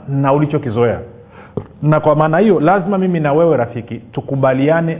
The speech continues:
msingi wa kile ambacho tunaenda kukizungumza, kwamba msingi wetu ni nini. Tukishakubaliana kwenye hilo, then unakuwa una challenge ya pili ya kufanya maamuzi,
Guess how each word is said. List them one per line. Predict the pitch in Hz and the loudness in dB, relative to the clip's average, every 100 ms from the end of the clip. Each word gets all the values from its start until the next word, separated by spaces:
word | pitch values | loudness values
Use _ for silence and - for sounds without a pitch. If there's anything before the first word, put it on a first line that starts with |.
| 151 | -10
msingi | 113 - 113 92 - - - - - - | -10 -6 -6 -8 -14 -20 -20 -20 -20 -8
wa | 123 127 | -2 -2
kile | - 175 | 2 2
ambacho | 165 147 160 156 | 2 2 0 0
tunaenda | 143 139 147 | -2 0 2
kukizungumza, | - 110 117 117 95 | 0 -6 -6 -4 -6
kwamba | 95 156 160 | -4 -2 -2
msingi | 147 139 143 131 | -4 -4 -6 0
wetu | 151 151 | 0 0
ni | 127 | -4
nini. | 120 110 90 - - - - - - - - - - - | -4 -4 -8 -14 -20 -20 -20 -20 -20 -20 -20 -20 -14 -4
Tukishakubaliana | 143 135 151 156 151 151 175 196 | -2 0 -2 0 2 4 4 2
kwenye | 180 156 147 | 0 0 2
hilo, | 202 156 147 - 147 | 2 2 -2 -4 -2
then | 156 | 0
unakuwa | 185 156 143 180 | 0 0 2 2
una | 151 135 | 2 -2
challenge | 160 165 143 135 | 0 0 0 -2
ya | |
pili | 123 147 120 101 123 | -2 -2 -2 -2 -6
ya | |
kufanya | 120 127 - 185 175 | -6 -4 -2 0 0
maamuzi, | 139 131 123 131 120 87 | 0 0 0 -2 -2 -4